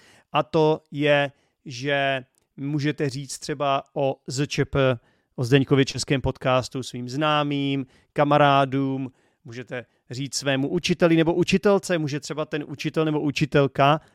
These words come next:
Zdeňkův český podcast, eh, použít třeba v hodinách češtiny jako materiál vlastně k výuce. Proč ne?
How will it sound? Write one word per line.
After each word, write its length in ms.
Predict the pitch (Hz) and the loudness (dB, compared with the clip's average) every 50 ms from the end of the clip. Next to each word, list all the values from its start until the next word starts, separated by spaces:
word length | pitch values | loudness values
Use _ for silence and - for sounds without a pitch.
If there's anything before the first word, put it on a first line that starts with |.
| - | -10
Zdeňkův 400 | - 127 147 156 151 - 170 156 | -4 0 0 0 0 0 -4 -6
český 360 | - - 160 139 - - 165 143 | -2 -2 -2 -2 -2 -6 -8 -6
podcast, 680 | - 151 139 - - - 147 143 143 156 151 - _ _ | -4 -4 -4 -4 -2 0 2 2 2 2 0 -4 _ _
eh, 560 | _ _ _ _ _ - 143 135 139 135 123 | _ _ _ _ _ -6 -2 -2 0 0 0
použít 420 | - 165 156 160 160 131 147 151 | 4 6 6 8 6 6 2 -2
třeba 300 | - - 160 143 160 156 | -2 -2 0 2 2 2
v 40 | - | 2
hodinách 600 | 104 127 151 143 135 165 165 160 165 165 143 - | 4 6 6 6 8 6 6 4 4 2 0 -2
češtiny 680 | - - 160 139 - - - 160 151 143 139 143 156 165 _ _ _ _ _ _ | -4 -4 -4 -4 -2 0 2 4 4 4 4 2 0 0 _ _ _ _ _ _
jako 640 | - 147 143 139 - - 156 147 143 143 143 139 131 _ _ _ _ _ _ - | 0 2 2 2 0 0 0 2 2 2 2 0 -4 _ _ _ _ _ _ -10
materiál 600 | 151 160 139 - 170 160 156 147 147 143 147 147 | -10 -10 -8 -4 -4 -2 -2 0 2 2 4 4
vlastně 300 | 147 147 131 - 156 147 | 4 2 2 0 -2 -2
k 60 | - | -2
výuce. 580 | 139 139 143 127 143 139 131 - - 139 123 127 | 0 0 0 0 0 0 0 0 0 0 0 0
Proč 300 | - - 170 170 - - | 0 0 -2 -2 -2 -4
ne? 260 | 220 247 269 196 | -4 -4 -4 -4